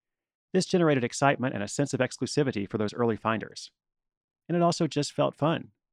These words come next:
At one point during those months of experiments, Patrick was walking down Main Street in his hometown,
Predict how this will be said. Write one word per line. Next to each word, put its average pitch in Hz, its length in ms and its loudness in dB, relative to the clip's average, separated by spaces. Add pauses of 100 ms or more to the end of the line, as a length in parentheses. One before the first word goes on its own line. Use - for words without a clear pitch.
(800)
At 139 60 0
one 208 120 6
point 175 200 4
during 143 120 4
those 131 160 2
months 127 240 0
of 143 80 -2
experiments, 104 540 0
Patrick 135 380 -4
was 98 120 -6
walking 139 320 2
down 127 240 2
Main 98 160 0
Street 104 240 -2
in 98 80 -4
his 120 140 -6
hometown, 98 500 -2